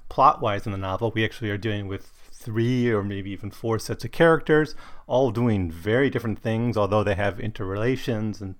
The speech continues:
and they, they meet from time to time, but they're really doing dramatically different things.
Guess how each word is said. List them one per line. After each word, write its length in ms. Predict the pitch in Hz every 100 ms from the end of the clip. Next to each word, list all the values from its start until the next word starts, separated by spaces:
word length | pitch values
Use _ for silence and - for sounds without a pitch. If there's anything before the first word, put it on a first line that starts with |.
| -
and 200 | 113 98
they, 200 | 98 107
they 180 | 110 101
meet 260 | 113 120
from 120 | -
time 200 | 107 104
to 80 | 101
time, 300 | - 101 95
but 120 | 92
they're 100 | -
really 200 | 110 120
doing 320 | 95 104 95 85 - - -
dramatically 500 | - 127 202 208 131
different 300 | 117 107 104
things. 400 | - 101 104 -